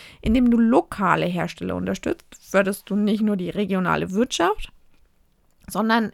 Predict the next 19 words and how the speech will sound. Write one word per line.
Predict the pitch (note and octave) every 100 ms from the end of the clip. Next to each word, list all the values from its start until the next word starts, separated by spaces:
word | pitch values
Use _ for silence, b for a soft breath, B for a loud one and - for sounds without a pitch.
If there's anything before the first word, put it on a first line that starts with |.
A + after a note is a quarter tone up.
| _
es | - G3+
hat | F#3 F3+ F#3 A#3+ - -
auch | G#3+ A#3 -
noch | G#3 -
den | - G3+ G3
tollen | A3 G#3+ A3
Nebeneffekt, | G#3+ C4 B3+ F#3+ - C4+ - B B B B
dass | G#3+ G#3+ - - _ _
die | - A3 - -
Umweltbelastung | G#3+ A3+ G#3+ F#3+ F#3+ F3+ F3 - - F3 F#3
durch | F#3 F#3+
die | - F#3+
kurzen | - A#3 A#3 -
Transportwege | G#3 G3+ F#3+ - - A3+ _ - G3 G#3 G3
reduzierst. | F3+ F#3 - - - - _ - b b b b b b b
Gilt | - D#4 F4 -
jetzt | C4 C4
natürlich | A#3 A3+ A#3 A3 G#3
nur, | G#3 A#3+ F4+